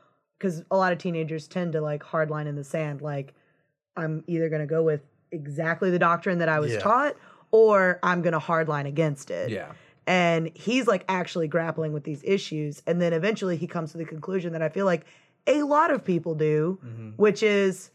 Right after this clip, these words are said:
Speaker 1: it doesn't matter.
Speaker 2: Yeah.
Speaker 1: I-, if, if I'm gonna die alone anyways, what does it matter what I choose to believe or not? And I think,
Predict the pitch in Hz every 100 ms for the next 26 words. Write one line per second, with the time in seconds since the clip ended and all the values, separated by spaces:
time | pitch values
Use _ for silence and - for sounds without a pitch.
0 | - 226 220 214 240 277 254 - - _
1 | - 117 104 214 208 208 190 - 196 214
2 | 240 202 196 196 196 185 196 262 196 165
3 | 160 160 - _ _ _ - 190 185 175
4 | 185 175 160 156 151 _ - 165 170 156
5 | 165 151 151 160 185 160 147 147 - 170
6 | 185 233 190